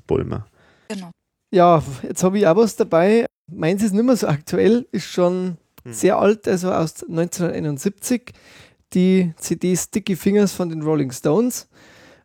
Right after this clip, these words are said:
Speaker 3: Äh, warum, ähm, hab ich die ausgewählt? Die gibt's jetzt in einer neuen Auflage,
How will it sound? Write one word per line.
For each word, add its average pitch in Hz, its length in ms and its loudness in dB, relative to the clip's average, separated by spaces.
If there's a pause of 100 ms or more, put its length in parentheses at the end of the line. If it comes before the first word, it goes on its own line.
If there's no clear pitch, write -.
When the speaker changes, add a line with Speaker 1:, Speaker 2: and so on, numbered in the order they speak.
Speaker 3:
Äh, 185 40 0
warum, 165 680 4 (180)
ähm, 202 360 0
hab 190 120 -2
ich 214 80 0
die 208 100 0
ausgewählt? 190 640 2
Die 175 80 -8
gibt's - 240 -10
jetzt 196 180 -10
in 180 80 -4
einer 156 140 -2
neuen 156 340 0
Auflage, 208 840 0